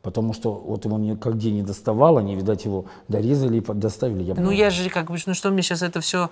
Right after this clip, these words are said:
Speaker 2: размусоливать? Ну, опять же, из абсурда, э, что он заявляет, импланты со срезанными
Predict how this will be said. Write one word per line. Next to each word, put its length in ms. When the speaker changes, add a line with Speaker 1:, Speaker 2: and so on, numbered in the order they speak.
Speaker 2:
размусоливать? 800
Ну, 80
опять 280
же, 160
из 120
абсурда, 580
э, 920
что 240
он 180
заявляет, 600
импланты 680
со 180
срезанными 880